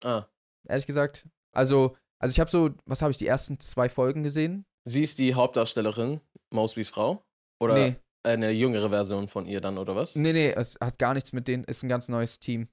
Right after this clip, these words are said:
Speaker 2: von Leuten. Spin-off, weil es im gleichen Universum spielt und
Speaker 1: Okay.
Speaker 2: der ein oder andere Charakter aus der echten Serie einen Auftritt macht.
Speaker 1: Gashu.
Speaker 2: Aber, aber ja, es ist quasi eine neue Crew von Leuten.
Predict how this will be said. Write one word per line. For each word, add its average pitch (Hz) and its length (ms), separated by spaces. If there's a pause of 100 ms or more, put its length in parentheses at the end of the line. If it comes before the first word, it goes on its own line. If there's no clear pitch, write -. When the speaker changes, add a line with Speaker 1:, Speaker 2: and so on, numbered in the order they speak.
(100)
Speaker 2:
von 113 120
Leuten. 110 340 (480)
Spin-off, 151 420
weil 127 200
es - 180
im 127 100
gleichen 123 200
Universum 123 380
spielt - 400 (260)
und 117 180
Speaker 1:
Okay. 101 240
Speaker 2:
der 101 100
ein 117 100
oder 113 160
andere 113 220
Charakter 113 460
aus - 160
der 101 320
echten 117 260
Serie 110 560
einen 117 100
Auftritt - 320
macht. - 220 (460)
Speaker 1:
Gashu. 110 420 (120)
Speaker 2:
Aber, 113 540 (100)
aber 120 120
ja, 120 120
es 117 120
ist 117 100
quasi 117 280
eine 120 100
neue 107 220
Crew 110 180
von 104 160
Leuten. 107 380